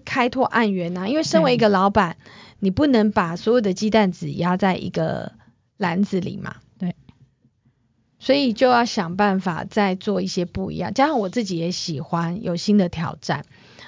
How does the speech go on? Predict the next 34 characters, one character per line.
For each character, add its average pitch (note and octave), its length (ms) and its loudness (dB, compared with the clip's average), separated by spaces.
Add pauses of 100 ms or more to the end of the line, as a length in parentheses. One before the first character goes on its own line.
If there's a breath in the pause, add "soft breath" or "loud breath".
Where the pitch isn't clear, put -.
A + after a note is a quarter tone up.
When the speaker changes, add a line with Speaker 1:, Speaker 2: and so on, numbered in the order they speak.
Speaker 1:
那 C#4 280 2 (220 soft breath)
一 C#4 80 -2
开 D4 200 4
始 G#3 100 -2
是 G3+ 60 0
他 A3 160 0
来 F#3 180 -2
找 E3+ 240 -4
我， E3 300 -4
那 A#3 100 6
这 B3 120 -2
个 A3+ 80 4
机 G#3+ 240 2
会， G3+ 180 4
因 B3 80 2
为 C4 60 4
我 F3+ 140 0
做 B3+ 220 4
过， B3 160 4
我 F#3 100 4
就 C#4 120 -2
觉 B3+ 140 0
得 A#3 80 2
这 D#4+ 120 -2
案 D4+ 200 -2
子 A3 120 0
很 E3+ 300 0
大， B3 220 0
这 A3+ 100 -4
案 B3 140 -4
子 G#3+ 80 0
很 G3 340 0
有 G#3 240 4
趣， - 420 -6